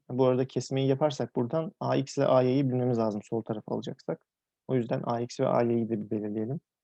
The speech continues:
Genelde de biz arkadaşlar, e, şey, notasyon gereği sol tarafa alırız. Hani eğer sol tarafta çok bilinmeyen varsa belki sağ tarafa geçebilirsiniz ama genelde sol tarafa almayı tercih ediyoruz.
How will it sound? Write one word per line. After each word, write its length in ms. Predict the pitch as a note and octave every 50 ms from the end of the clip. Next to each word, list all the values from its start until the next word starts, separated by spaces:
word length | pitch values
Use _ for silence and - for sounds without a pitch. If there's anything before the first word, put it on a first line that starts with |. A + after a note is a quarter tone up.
| _ _ _ _ _ _ _ _ _
Genelde 360 | - D3 D3+ D#3 D#3 D#3+ E3 D#3
de 100 | D#3 C#3
biz 100 | C#3 C#3
arkadaşlar, 560 | C#3 C3 C3+ C#3+ C3+ C3 - - C#3+ C#3 C#3 C#3 _ _ _ _ _ - - - - -
e, 220 | B2 A#2+ A#2+ A#2+
şey, 400 | A#2+ - C3+ C3+ C3 A#2+ A#2+ - - - - - _ _ _ _ -
notasyon 540 | B2+ B2+ A#2+ - C3 B2 - - C#3 C#3 C3
gereği 380 | B2+ A#2 B2 B2 C#3 D#3 D#3 - _ _ _ _ _ _ _ _ _ _ _
sol 200 | _ D3 C#3+ C3+
tarafa 280 | C#3 C3 B2 A#2+ - B2+
alırız. 280 | A2+ A2+ A2+ - _ _ _ _ _ _ _
Hani 240 | A2+ A2 A2+ A#2 A#2 _ _ _ _ _ _ _ _ -
eğer 180 | C3 C3 B2+ B2
sol 200 | - - C3+ B2+
tarafta 320 | - C3+ C3+ C3 - C#3
çok 240 | C#3 - C3+ - -
bilinmeyen 340 | C3 A#2+ B2+ C3 C3 C3+ C#3
varsa 240 | C#3 B2+ - B2+
belki 200 | B2 B2 B2 -
sağ 180 | - - C3 B2
tarafa 280 | - B2+ B2 A#2+ - B2+
geçebilirsiniz 600 | A#2 A2+ - B2+ A#2+ B2 B2 B2 - B2+ B2 B2
ama 200 | C#3+ C3+ A#2+ A2+ _ _ _ _ _ _ _ _ _ _ _ _ _
genelde 280 | C3 B2+ C3 B2+ B2+ B2+
sol 200 | - C#3 C3 B2
tarafa 280 | - A#2+ A2+ - B2
almayı 180 | A#2 B2 C3+ C3+
tercih 300 | - A#2+ B2+ A#2 A#2 A#2
ediyoruz. 280 | A2 - A#2+ A#2+ B2